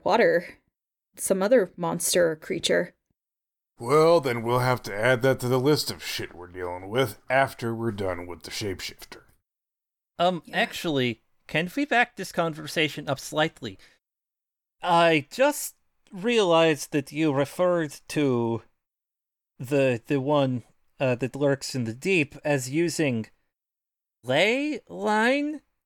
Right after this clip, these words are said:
Speaker 3: magic?
Speaker 1: Yes.
Speaker 3: How could you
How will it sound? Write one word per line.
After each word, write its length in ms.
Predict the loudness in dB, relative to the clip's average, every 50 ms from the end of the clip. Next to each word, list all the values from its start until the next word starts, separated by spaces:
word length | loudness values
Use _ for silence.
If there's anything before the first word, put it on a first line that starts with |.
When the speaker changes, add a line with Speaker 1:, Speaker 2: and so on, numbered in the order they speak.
| _ _ _ _ _ _ _ _ _
Speaker 3:
magic? 760 | -2 0 0 0 0 0 -2 -4 -4 -4 -8 -14 -20 -20 -20 _ _ _ _ _ _ _ _ _ _ _
Speaker 1:
Yes. 520 | 0 0 0 0 -6 -12 -16 -16 -18 -20 _ _ _ _ _ _ _ _ _ _ _ _ _ _ _ _ _ _ -14
Speaker 3:
How 340 | -10 -6 -2 0 2 0 0
could 380 | -2 -6 -6 -6 -6 -6 -8
you 280 | -6 -2 -2 -2 -2